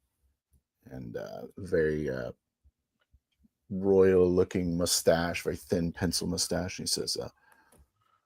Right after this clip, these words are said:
Hello, this is Romilly Manor. Who's this?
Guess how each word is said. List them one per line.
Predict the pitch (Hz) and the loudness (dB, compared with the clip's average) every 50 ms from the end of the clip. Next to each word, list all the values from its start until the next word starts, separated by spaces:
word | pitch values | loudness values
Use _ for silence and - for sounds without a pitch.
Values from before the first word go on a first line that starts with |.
| _ _ _ _ - | _ _ _ _ 6
Hello, | 139 151 165 175 180 170 147 117 95 85 76 | 10 12 12 12 12 12 8 8 6 4 2
this | 76 87 117 - - | 2 2 4 4 4
is | 127 113 110 | 4 4 8
Romilly | 113 117 113 110 104 101 95 92 | 10 10 10 12 10 8 8 6
Manor. | 87 87 85 82 85 92 107 110 127 | 8 8 6 6 6 4 4 2 2
Who's | 135 131 127 123 120 117 120 | 4 6 6 6 6 4 4
this? | 156 170 87 76 65 - - - - - - - | 4 6 6 6 4 0 -4 -4 -6 -8 -10 -12